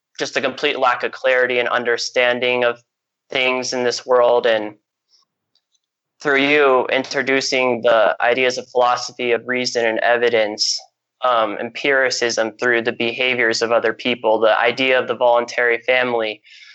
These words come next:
I mean, all these ideas you've talked about on your shows and in your call-in shows, I've really started to absorb them. Because of that, I really feel like that's given me a really strong chance,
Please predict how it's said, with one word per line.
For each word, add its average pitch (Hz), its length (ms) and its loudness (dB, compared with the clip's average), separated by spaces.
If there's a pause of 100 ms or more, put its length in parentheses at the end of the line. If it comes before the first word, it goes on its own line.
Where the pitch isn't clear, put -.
(260)
I 123 100 0
mean, 123 120 0
all 139 220 2
these 151 160 2
ideas 127 460 0
you've 123 100 -6
talked 123 340 -2
about 117 540 2 (240)
on 123 260 0
your 113 400 0
shows 131 460 2
and 120 140 -2
in 117 60 -2
your 113 100 -2
call-in 123 480 2
shows, 127 640 2 (1200)
I've 131 220 0
really 147 260 4
started 131 340 2
to 135 120 -2
absorb 127 420 0
them. 123 180 0
Because 127 300 -2
of 131 140 0
that, 131 300 2 (280)
I 123 80 2
really 131 480 0
feel 135 100 2
like 127 140 2
that's 123 200 0
given 123 320 0
me 117 300 0 (720)
a 127 160 -4
really 143 280 2
strong 123 420 0
chance, 113 580 -2